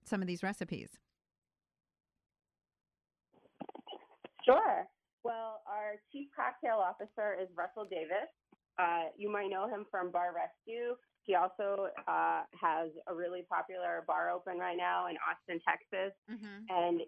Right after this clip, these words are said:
Speaker 2: he and his team, uh, basically, for, um, he and his team basically, uh, reach out to the bartenders for us. And that's how we get all of these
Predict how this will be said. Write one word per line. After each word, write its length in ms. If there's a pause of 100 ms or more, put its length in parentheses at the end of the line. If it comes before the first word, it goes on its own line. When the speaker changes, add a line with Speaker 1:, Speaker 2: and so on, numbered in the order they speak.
(140)
Speaker 2:
he 340
and 140
his 140 (280)
team, 360 (500)
uh, 240 (100)
basically, 720 (1800)
for, 200 (120)
um, 360 (540)
he 220
and 160
his 80 (100)
team 280 (100)
basically, 720 (500)
uh, 240
reach 180
out 180
to 80
the 80
bartenders 560 (120)
for 240
us. 180 (680)
And 360
that's 240
how 140
we 220
get 240
all 200
of 80
these 220